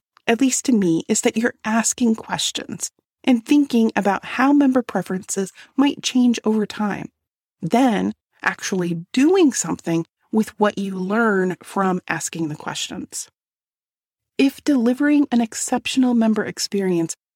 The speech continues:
is something that you care about and you'd like to explore how that can be made easier,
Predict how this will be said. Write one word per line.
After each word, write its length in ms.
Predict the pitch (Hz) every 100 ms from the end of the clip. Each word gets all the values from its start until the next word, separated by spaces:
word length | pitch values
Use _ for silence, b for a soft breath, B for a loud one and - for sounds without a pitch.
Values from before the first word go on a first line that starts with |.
| _
is 160 | 240
something 360 | - 294 277 320
that 100 | -
you 100 | 240
care 420 | - - 269 269
about 320 | 247 170 123 - _ _ -
and 140 | 226
you'd 140 | 233
like 160 | 233 233
to 160 | - 220
explore 560 | - - - 233 226
how 280 | 208 - 240
that 200 | 339 320
can 160 | - 285
be 100 | 285
made 260 | 277 277 -
easier, 520 | 262 262 202 180